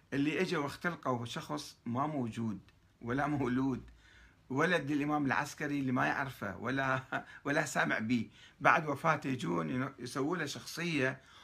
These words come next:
ويسووه إمام معصوم ويروون عنه روايات. شايفين أكبر من هالمشكلة الكبيرة؟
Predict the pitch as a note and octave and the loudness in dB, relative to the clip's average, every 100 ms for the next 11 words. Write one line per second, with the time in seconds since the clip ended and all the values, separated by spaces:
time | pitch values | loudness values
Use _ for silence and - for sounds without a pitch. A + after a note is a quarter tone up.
0 | - C#3+ D#3+ F3 F3+ G3+ E3 E3 F3 F#3 | -6 -2 2 4 6 4 4 6 8 8
1 | F#3 C#3+ A2+ - F3+ E3+ D3 D#3 E3+ D3+ | 6 2 2 0 0 2 2 2 6 6
2 | F3 D#3 B2+ B2 A#2 A#2+ G#2 - - _ | 6 4 6 6 8 6 2 -2 -20 _
3 | _ _ _ _ - - D3 C3+ F#3 - | _ _ _ _ -18 -4 -4 -2 -2 -4
4 | - D3+ C3+ B2+ B2 - A#2 - C#3 C3 | -4 -4 -2 -2 -4 -4 -6 -8 -6 -8
5 | B2 A2 G#2 C3 C#3+ | -6 -6 -4 -6 -8